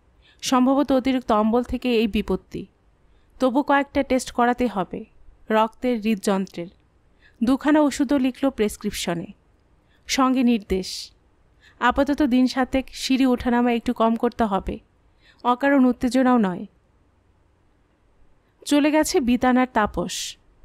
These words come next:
করবী আপ্লুত, বারবার ধন্যবাদ জানাচ্ছে রূপসাকে। পরদিন সকালে রূপসার পানে একরাশ কৌতূহল ধেয়ে এলো করবীর। মুচকি হেসে বলল, "কালকের ওই ঝুটিওয়ালা ছেলেটা কে,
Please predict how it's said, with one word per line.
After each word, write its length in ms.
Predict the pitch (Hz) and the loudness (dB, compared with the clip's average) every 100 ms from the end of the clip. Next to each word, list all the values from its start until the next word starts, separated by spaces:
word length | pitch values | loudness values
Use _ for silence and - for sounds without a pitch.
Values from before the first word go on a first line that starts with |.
| - _ - | -20 _ -4
করবী 340 | 247 254 247 | 0 0 0
আপ্লুত, 580 | 262 214 - 220 - 185 196 _ _ _ - - 240 | 0 0 0 -4 -4 -10 -14 _ _ _ -20 -6 0
বারবার 380 | 254 269 302 | 2 2 0
ধন্যবাদ 460 | 233 240 254 254 262 | 0 2 2 2 0
জানাচ্ছে 440 | 254 254 254 - | 0 0 -2 -2
রূপসাকে। 580 | 226 208 - 202 - - - - - _ _ _ _ _ - - - _ _ _ _ _ _ - _ _ _ _ _ _ _ _ - _ _ _ _ _ _ _ _ _ - - | -2 -2 -4 -4 -6 -14 -16 -20 -20 _ _ _ _ _ -20 -20 -20 _ _ _ _ _ _ -20 _ _ _ _ _ _ _ _ -20 _ _ _ _ _ _ _ _ _ -6 2
পরদিন 340 | 277 233 330 | 2 2 0
সকালে 400 | 320 320 339 320 | 2 0 2 2
রূপসার 360 | 262 - 285 269 | 2 0 -2 2
পানে 200 | 294 277 | 2 2
একরাশ 420 | 240 - 254 - | 0 -2 -4 -2
কৌতূহল 500 | 254 254 254 262 254 | -2 0 0 0 -2
ধেয়ে 340 | - - 226 | -4 0 0
এলো 180 | 220 262 | 2 0
করবীর। 500 | - 208 190 180 165 - _ _ - _ _ _ - 240 | 0 -2 -2 -6 -10 -12 _ _ -20 _ _ _ -6 -2
মুচকি 320 | 254 - 269 | 0 0 -2
হেসে 240 | 262 285 | 0 0
বলল, 380 | 247 285 285 185 - _ _ _ _ _ _ | 0 2 2 0 -4 _ _ _ _ _ _
"কালকের 360 | 220 214 214 233 | -2 -2 0 2
ওই 120 | 247 | 2
ঝুটিওয়ালা 460 | 226 240 240 233 247 | 0 0 0 0 0
ছেলেটা 340 | - 240 262 | -2 -2 -2
কে, 380 | 254 269 247 202 | -2 0 0 -2